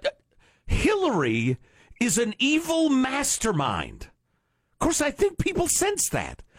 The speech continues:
Some people knew it and said it out loud. Others just, they had that human sense of danger, danger.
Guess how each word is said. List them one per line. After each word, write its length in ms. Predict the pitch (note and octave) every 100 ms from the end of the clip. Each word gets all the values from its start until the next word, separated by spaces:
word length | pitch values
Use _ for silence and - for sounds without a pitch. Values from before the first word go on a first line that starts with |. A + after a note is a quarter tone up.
| -
Some 220 | - D4+
people 300 | D#4 A#3 C#3
knew 180 | C3+ D#3+
it 60 | D3+
and 100 | C3
said 180 | E3+ B2+
it 60 |
out 160 | A#2 A#2+
loud. 300 | F3 G#3+ E3
Others 480 | G#3 F4 C#4+ G#3+ -
just, 320 | A3 - - - - -
they 120 | F#3
had 240 | G3+ B3+
that 200 | B3+ A3+
human 420 | E3 G#3+ C4 A#3 F#3+
sense 420 | - G#3 G#3 -
of 160 | D3
danger, 680 | G#2+ C#3+ E3+ D3 B2 F2+ E2
danger. 800 | C#2+ C#3+ F#3 F3+ C3 F2 C#2